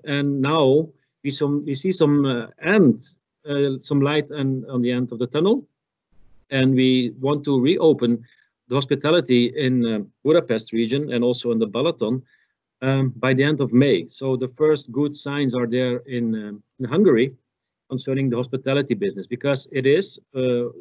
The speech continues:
the most important factor or the most important pillar is the HoReCa in Hungary. What, uh, we did, what we did now is quite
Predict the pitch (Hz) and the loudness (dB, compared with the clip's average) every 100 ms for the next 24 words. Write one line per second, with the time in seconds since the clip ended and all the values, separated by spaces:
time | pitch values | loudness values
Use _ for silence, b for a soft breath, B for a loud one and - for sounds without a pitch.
0 | - 127 127 139 143 131 135 135 131 127 | -8 -2 0 0 -2 -4 0 0 2 -4
1 | - 143 139 110 113 113 _ _ _ _ | -6 -12 -6 -4 -4 -8 _ _ _ _
2 | 127 117 127 135 127 - 127 123 123 143 | -4 0 0 0 -4 -4 -4 -2 -4 -2
3 | 127 117 117 101 95 110 101 90 78 _ | 0 0 0 -6 -4 -2 -4 -8 -18 _
4 | _ _ _ _ _ _ _ 113 90 104 | _ _ _ _ _ _ _ -12 -8 -6
5 | 87 80 - b b b b _ _ _ | -6 -8 -14 b b b b _ _ _
6 | - 160 165 160 151 147 156 180 180 - | 2 2 2 2 2 4 2 4 2 -2
7 | 147 151 147 143 160 151 147 156 143 - | 0 0 2 0 2 2 4 4 2 -2
8 | 143 139 139 | -2 -2 -4